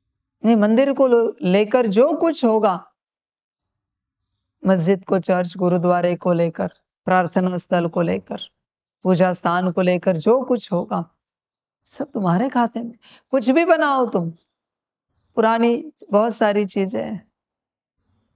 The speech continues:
वहां जो कुछ हो रहा है वो तुम्हारे हिस्से में।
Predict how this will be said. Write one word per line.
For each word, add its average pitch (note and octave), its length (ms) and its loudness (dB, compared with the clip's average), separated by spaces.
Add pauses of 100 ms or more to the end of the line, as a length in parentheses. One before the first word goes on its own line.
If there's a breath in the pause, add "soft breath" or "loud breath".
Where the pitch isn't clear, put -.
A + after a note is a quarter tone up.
(1500)
वहां F#3+ 200 2
जो F#3+ 220 2
कुछ A#3+ 280 -2
हो F3+ 160 2
रहा G#3 160 -2
है A#3 60 -6
वो - 360 -12
तुम्हारे F3+ 360 0
हिस्से D#3 340 -8
में। F3 200 -16